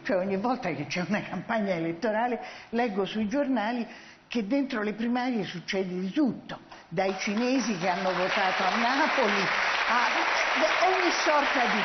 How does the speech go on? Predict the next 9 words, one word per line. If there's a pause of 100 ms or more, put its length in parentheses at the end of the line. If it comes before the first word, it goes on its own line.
cose,
no? (800)
Allora, (340)
eh,
mi
sono
anche (100)
chiesta
perché.